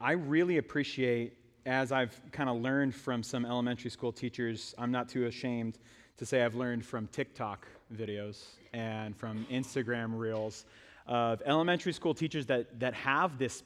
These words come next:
power and this command to get kids to pay attention, um, because it's really, really tough to do that. I have three little kids of my own, um, and I struggle with that. But what they do is they have all these,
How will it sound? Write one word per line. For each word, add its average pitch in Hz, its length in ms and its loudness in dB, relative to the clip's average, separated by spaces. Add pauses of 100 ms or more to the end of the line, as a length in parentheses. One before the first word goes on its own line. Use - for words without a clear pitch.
power 120 540 2
and 104 180 -6
this 110 140 -8
command 113 800 0 (300)
to 151 100 4
get 135 480 4
kids 160 320 4
to 151 80 4
pay 139 240 2
attention, 139 720 2 (420)
um, 135 220 4
because 151 200 0
it's 208 200 4
really, 175 400 6
really 151 320 6
tough 143 480 2
to 156 100 -2
do 156 160 4
that. 113 140 2
I 120 100 4
have 123 120 2
three 156 220 0
little 147 160 2
kids 135 260 2
of 123 60 -2
my 117 140 0
own, 151 320 0 (380)
um, 120 440 2
and 120 140 2
I 131 80 6
struggle 156 400 2
with 104 220 -4
that. 95 240 -8 (320)
But 135 180 0
what 160 160 4
they 160 100 6
do 220 240 4
is 143 120 4
they 143 100 4
have 160 220 4
all 165 100 4
these, 156 320 -4